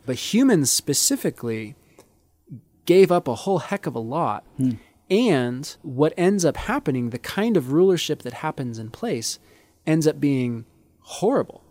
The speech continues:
Speaker 1: atrocious, and nothing like God wanted. So that then creates this, you know, narrative sense that something has to be done about this.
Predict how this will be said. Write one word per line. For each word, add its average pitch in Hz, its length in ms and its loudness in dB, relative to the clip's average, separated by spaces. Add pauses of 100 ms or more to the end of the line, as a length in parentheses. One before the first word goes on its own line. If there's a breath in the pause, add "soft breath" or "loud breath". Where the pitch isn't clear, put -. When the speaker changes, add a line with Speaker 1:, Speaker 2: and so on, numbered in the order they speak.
(100)
Speaker 1:
atrocious, 127 560 -2
and 123 160 -4
nothing 151 320 -4
like 120 180 -8
God 117 160 -8
wanted. 139 360 -6
So 127 340 2
that 120 520 -2
then 147 420 -4
creates 143 480 -4
this, 135 480 -8 (320 soft breath)
you 120 100 -8
know, 117 280 -10
narrative 147 920 2
sense 254 380 2
that 131 200 -4
something 156 300 -2
has 143 180 -2
to - 80 -18
be 143 60 -4
done 127 180 -6
about 113 220 -8
this. 175 320 -8